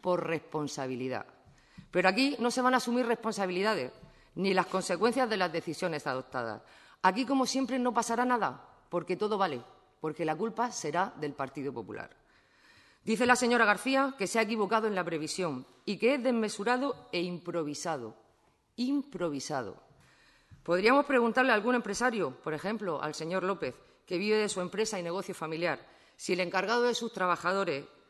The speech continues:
y el responsable económico le presentan una desviación del cincuenta por ciento a dos meses de acabar el año, ¿qué haría usted, señor López? ¿Le regalaría una cesta de Navidad?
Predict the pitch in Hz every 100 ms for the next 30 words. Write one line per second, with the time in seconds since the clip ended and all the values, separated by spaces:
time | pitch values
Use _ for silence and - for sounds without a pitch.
0 | - 165 170 156 - 170 214 220 190 185
1 | 165 139 143 151 160 208 202 - 143 -
2 | 208 226 214 185 185 190 160 156 - 160
3 | 160 180 180 160 147 151 135 - 117 -
4 | - _ - 175 190 180 - 139 139 151
5 | 160 170 185 208 226 269 - - _ _
6 | 180 196 202 190 - 220 185 170 170 185
7 | 160 - - - 180 185 175 180 185 226
8 | 208 - 220 214 196 190 190 240